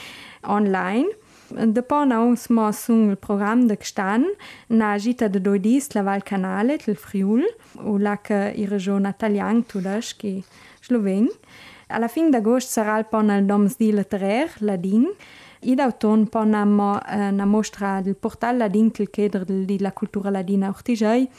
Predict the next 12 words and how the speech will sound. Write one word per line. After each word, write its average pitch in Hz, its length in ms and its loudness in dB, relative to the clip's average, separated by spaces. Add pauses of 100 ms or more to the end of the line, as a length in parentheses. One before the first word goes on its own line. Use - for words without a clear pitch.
(280)
Eh, 226 200 0
d'autun 208 320 2
sarà 202 280 -2
il 202 80 -6
pon 208 220 2
anche 196 260 0
mo 196 240 2
un 190 100 -4
corso - 320 -12
d'ortografia 254 640 -4
e 233 40 0
grammatica. 240 800 -2